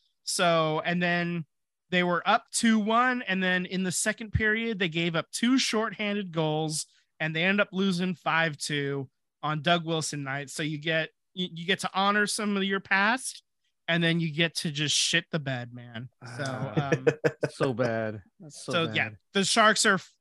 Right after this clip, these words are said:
Speaker 1: oh and four to start the year. Buckle up, fans. This is gonna be rough. Um, uh, they're,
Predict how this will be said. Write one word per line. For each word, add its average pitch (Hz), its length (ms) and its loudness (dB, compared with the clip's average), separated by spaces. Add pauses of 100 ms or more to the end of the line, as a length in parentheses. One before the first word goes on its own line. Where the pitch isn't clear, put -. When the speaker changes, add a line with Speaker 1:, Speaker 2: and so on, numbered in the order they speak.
(260)
Speaker 1:
oh 226 220 6
and 233 120 2
four 135 460 -6
to 170 100 -6
start 151 300 0
the 139 80 -12
year. 214 500 2 (560)
Buckle 175 360 2
up, 127 180 -6 (120)
fans. 135 360 -6
This 156 200 -6
is 175 80 -6
gonna 160 240 0
be 175 200 2
rough. 135 460 -6
Um, 143 400 -4 (640)
uh, 160 260 -2 (340)
they're, 196 200 4